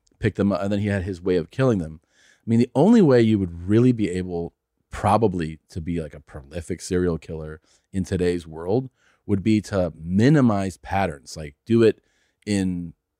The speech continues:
different areas and have them seemingly not be linked together.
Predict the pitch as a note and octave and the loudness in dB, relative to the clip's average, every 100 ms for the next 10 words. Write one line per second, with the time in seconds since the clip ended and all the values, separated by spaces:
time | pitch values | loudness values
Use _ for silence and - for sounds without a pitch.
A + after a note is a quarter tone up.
0 | _ B2 A#2+ B2 - G2+ G#2+ G#2+ G#2 G2+ | _ -2 -2 -2 -2 0 2 2 2 0
1 | F#2 F2+ A#2+ A#2+ A2 _ G#2+ G2+ F#2 _ | -2 -6 0 0 -2 _ -2 -2 -2 _
2 | _ _ _ - C#3 C#3+ B2 G#2+ G#2+ G#2+ | _ _ _ -2 2 4 4 4 2 -2
3 | G#2 G2+ F#2+ G2+ - F2 F#2 G2 B1+ | -6 -8 -6 -8 -10 -8 -2 -2 -2